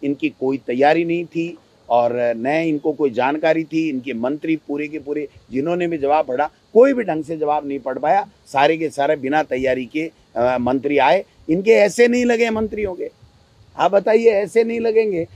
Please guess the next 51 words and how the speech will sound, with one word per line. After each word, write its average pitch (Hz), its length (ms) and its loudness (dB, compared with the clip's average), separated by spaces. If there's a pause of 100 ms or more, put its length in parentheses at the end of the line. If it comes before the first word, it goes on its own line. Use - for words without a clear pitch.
(200)
सौ 214 220 6
दिन 233 220 0
की 233 120 -4
कार्य 220 360 4
योजना 220 300 4
की 220 100 -4
बात 202 300 4
कर 190 100 2
रहे 208 140 0
हैं 185 80 -2
ये, 160 240 -4 (420)
आप 175 180 4
पचास 214 320 6
दिन 226 160 -2
हो 220 100 0
गए, 233 140 6
कार्य 220 320 0
योजना 208 360 -2
ही 254 80 0
नहीं 240 120 -2
बनी, 233 180 -6
तो 226 120 2
सौ 196 240 0
दिन 220 160 -2
में 226 100 0
ये 233 160 2
कौन - 460 -2
सी 214 160 -2
कार्य 226 320 4
योजना 226 260 2
पूरी 226 280 -4
करेंगे? 226 380 0 (460)
वो 202 140 8
समझ 214 280 0
के 233 120 4
बाहर 226 220 4
की 226 140 -6
बात 220 260 2
है। - 260 -8 (120)
तो 214 60 -2
ये 220 140 6
सारे 214 340 6
मुद्दे 170 280 -4
हैं, 175 220 -2 (360)
आ, 143 360 4 (140)
सदन 165 360 2
भी 214 120 -4
देख 202 240 4
रहा 202 160 6
है, 202 220 6
सदन 165 440 -4